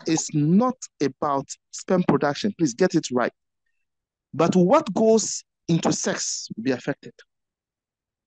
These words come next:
So please get it right. It's not sperm production. It's not anything that ends with sperm production. This guy will not even have affinity for sex. He can't even have perfect erection. Okay?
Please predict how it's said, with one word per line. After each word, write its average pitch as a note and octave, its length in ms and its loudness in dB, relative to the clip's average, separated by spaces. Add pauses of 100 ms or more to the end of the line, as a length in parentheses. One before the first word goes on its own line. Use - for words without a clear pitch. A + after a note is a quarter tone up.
(100)
So D3+ 140 -4
please B2+ 180 2
get F#3 200 0
it E3 140 -2
right. G2 180 0 (180)
It's - 140 -4
not F#3+ 200 0
sperm D#3+ 220 0
production. B2 300 4
It's A#2+ 100 -2
not F#3+ 160 0
anything D#3+ 380 2
that D3+ 180 -4 (100)
ends D3+ 260 -2
with A2+ 120 0
sperm C3 240 -2
production. A2+ 420 -4 (420)
This C#4+ 200 4
guy G3+ 420 4 (160)
will C#3+ 120 6
not G3 100 8
even F3+ 200 6
have D3+ 140 2
affinity C3+ 420 0
for G2+ 140 -4
sex. - 300 -6 (680)
He D#3 100 4
can't G3 180 6
even F#3 240 8
have D3+ 280 0
perfect D3 380 0
erection. A2+ 380 0 (1120)
Okay? C3+ 340 -6